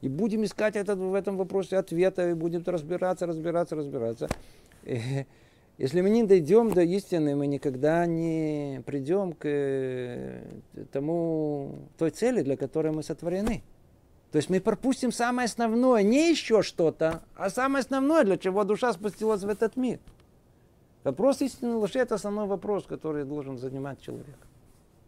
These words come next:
А где истина в этом мире? С этим человек-, с этим, с этим вопросом человек должен ходить. Так еврей должен быть сотворен. Так он должен себя вести и так должен спрашивать. То есть это самое важное. Самое ненавистное — это ложь.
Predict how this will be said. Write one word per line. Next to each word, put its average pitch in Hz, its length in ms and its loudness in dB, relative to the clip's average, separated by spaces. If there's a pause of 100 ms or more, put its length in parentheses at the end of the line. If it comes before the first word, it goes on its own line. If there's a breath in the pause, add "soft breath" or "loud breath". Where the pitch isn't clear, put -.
(140)
А 123 80 -6
где 139 180 0
истина 135 300 -6
в 113 60 -10
этом 110 240 -14
мире? - 200 -14
С - 60 -10
этим 156 200 -6
человек-, 175 320 -6 (140)
с 196 60 -8
этим, 170 240 -6
с 143 40 -10
этим 170 300 -8 (260 soft breath)
вопросом 160 420 -2
человек 147 180 -2
должен 143 180 -2
ходить. 135 360 -6 (140)
Так 175 220 -2
еврей 147 220 0
должен 120 320 -6
быть - 120 -16
сотворен. - 300 -20 (800)
Так 143 160 -6
он 156 80 -2
должен 135 300 -4
себя 123 240 -12
вести 135 320 -10
и - 20 -12
так 127 200 -12
должен 127 220 -12
спрашивать. - 380 -20 (1400)
То - 60 -6
есть 120 100 -6
это 151 160 -2
самое 175 340 -4
важное. 151 340 -4 (960 soft breath)
Самое 185 280 -2
ненавистное — 185 560 0
это 120 160 -4
ложь. - 260 -10